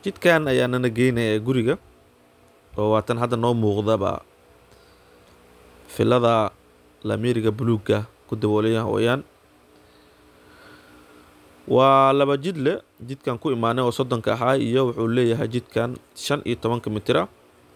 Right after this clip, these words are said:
Haddii dhanka laamiga aan eegna, aan ka soo galna isagana, waa, wuxuu noo jiraa lix iyo toban boos. Shaaciya markaa ka soo gudubto, halkan ayaa ku soo jiroonaysa masjidkaas ee ugu soo horreeya.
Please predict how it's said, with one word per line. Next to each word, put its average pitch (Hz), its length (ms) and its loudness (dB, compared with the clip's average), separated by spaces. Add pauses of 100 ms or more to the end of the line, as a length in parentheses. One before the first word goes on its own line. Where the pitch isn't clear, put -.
(1600)
Haddii 196 320 0
dhanka 190 240 2
laamiga 160 480 4
aan 135 160 -2
eegna, 127 400 0
aan 120 80 -8
ka 131 80 -8
soo 127 160 -2
galna 120 320 -2
isagana, 117 460 -2 (720)
waa, 107 560 2
wuxuu 104 240 -4
noo 131 160 0
jiraa 113 320 0
lix 120 160 -2
iyo 113 80 -6
toban 117 300 -4
boos. - 420 -4 (2000)
Shaaciya 135 440 0
markaa 131 240 0
ka 139 80 -6
soo 127 160 -4
gudubto, 107 400 -2
halkan 117 320 -4
ayaa 104 120 -2
ku 113 80 -12
soo 110 200 -4
jiroonaysa 110 480 -4
masjidkaas 117 720 -4
ee 107 80 -2
ugu 117 160 -4
soo 123 160 -2
horreeya. 127 320 2